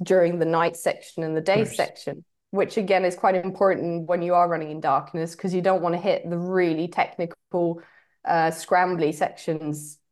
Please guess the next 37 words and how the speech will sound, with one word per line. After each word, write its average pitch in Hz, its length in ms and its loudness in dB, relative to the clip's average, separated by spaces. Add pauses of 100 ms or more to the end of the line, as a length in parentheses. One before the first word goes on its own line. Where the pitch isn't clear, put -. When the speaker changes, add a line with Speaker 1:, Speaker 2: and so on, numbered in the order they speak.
(320)
Speaker 1:
yeah, 165 260 0
with, 151 340 -2
with 165 200 -4
minimal 156 320 -6
daylight, 156 540 -4
essentially. - 560 -10 (560)
Um, 180 800 2 (120)
but 190 340 6
I 190 100 4
sort 220 220 2
of 202 100 0
decided 190 380 2
to 175 100 -10
trust 180 340 -2
my 170 140 -2
instinct 165 560 -2
and 170 120 -2
go 160 200 4
with 156 160 0
it. 160 260 -2 (240)
Um, 160 720 -6
and 170 140 -2
so 170 420 6
we 185 100 0
started 208 420 2
at 190 140 -2
three. 175 520 0
The, 170 320 2
the 196 80 -2
weather 220 280 2
window 190 300 2
was 175 120 -2
due 185 200 -4
to 185 120 -6
arrive 175 300 4
at 170 120 -2
six, - 840 -4